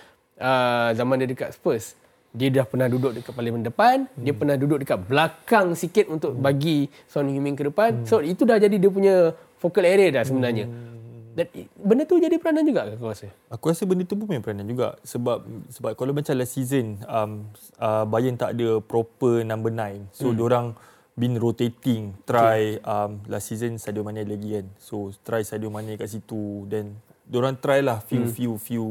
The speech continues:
Speaker 2: few other strikers. So kat situ je Musiala ni nak dapatkan, um, persefahaman tu pun susah.
Speaker 1: Hmm.
Speaker 2: So sama ada dia kena buat sendiri ataupun dia cari cara lain. Tapi this season sebab dia dah tahu, "Okey, depan aku dah tahu dah siapa number nine aku, siapa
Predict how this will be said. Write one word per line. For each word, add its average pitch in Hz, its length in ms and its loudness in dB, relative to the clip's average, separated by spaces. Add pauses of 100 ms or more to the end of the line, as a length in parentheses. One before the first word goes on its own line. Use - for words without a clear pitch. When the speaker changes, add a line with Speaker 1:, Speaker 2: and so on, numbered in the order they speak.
Speaker 2:
few 117 240 -4
other 110 200 0
strikers. 113 520 -6 (400)
So 160 240 4
kat 123 240 0
situ 156 240 -4
je 196 180 4 (500)
Musiala 165 400 0
ni 185 160 -2
nak 135 80 -4
dapatkan, 151 800 -2
um, 123 480 -2
persefahaman 151 720 -4
tu 170 80 -16
pun 160 160 -6
susah. 101 480 -6
Speaker 1:
Hmm. 131 160 -4
Speaker 2:
So 139 240 -2
sama 123 240 -4
ada 139 160 -2
dia 123 160 -2
kena 117 160 -6
buat 113 160 -4
sendiri 147 320 -4
ataupun 127 320 -4
dia 104 160 -8
cari 107 240 -8
cara 104 240 -8
lain. 98 240 -6 (540)
Tapi 151 320 -6
this 151 180 0
season 165 320 2
sebab 160 240 -4
dia 131 160 0
dah 135 80 -2
tahu, 151 220 0
"Okey, 110 160 -4
depan 156 420 0
aku 139 160 -4
dah 131 140 2
tahu 123 260 -2
dah 98 240 -4
siapa - 480 -4
number 113 240 -4
nine 110 240 -6
aku, 147 240 -8
siapa - 240 -10